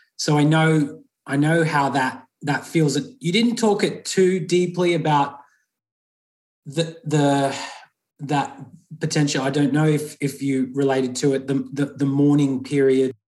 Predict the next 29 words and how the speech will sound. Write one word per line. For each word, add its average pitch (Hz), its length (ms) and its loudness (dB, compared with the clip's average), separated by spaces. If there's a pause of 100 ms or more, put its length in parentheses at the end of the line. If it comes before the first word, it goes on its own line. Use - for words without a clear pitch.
(760)
Was 165 180 0
there 202 140 4
more 196 280 4
you 196 140 2
wanted 180 240 0
to 156 100 -4
say 175 680 0 (100)
about 156 480 0
losing 160 320 2
your 151 100 2
father 156 380 0 (220)
quite 160 320 0
so 160 160 0
f-, 160 80 -4 (280)
quickly? 175 360 0
And 147 200 2 (400)
I 160 120 2
don't 170 140 2
wanna 165 200 2
be 147 480 0 (540)
too 165 180 -4
contentious 160 480 0
here, 151 140 2
but 151 240 -4
not 165 360 -2
being 151 180 2
able 165 320 2
to 190 120 -2
say 190 540 -2